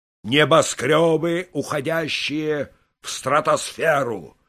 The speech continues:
летающие города! Меня золотили бы за это изобретение. Но они отвергли,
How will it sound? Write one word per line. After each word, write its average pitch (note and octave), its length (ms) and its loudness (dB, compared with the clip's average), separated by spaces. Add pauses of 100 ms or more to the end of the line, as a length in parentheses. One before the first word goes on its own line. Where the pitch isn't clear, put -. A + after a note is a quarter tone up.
летающие D#3 1000 2
города! C#3+ 680 0 (720)
Меня G2+ 540 -2
золотили F#2+ 1000 -6
бы G1+ 400 -20 (320)
за D#2+ 260 -10
это C#2+ 460 -8
изобретение. G#1 1120 -16 (1120)
Но G2 140 -2
они D3 180 4
отвергли, F#3+ 800 2